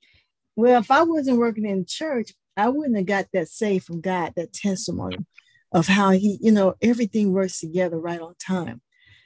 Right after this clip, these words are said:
and stuff. That's, like, reassuring me just one step more that God is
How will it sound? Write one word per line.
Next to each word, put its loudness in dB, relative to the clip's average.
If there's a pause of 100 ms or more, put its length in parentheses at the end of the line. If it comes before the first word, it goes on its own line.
(140)
and 4
stuff. 2
That's, 4
like, 4
reassuring 4
me 2
just -4
one -2
step -4
more -2
that -8 (460)
God 4
is -6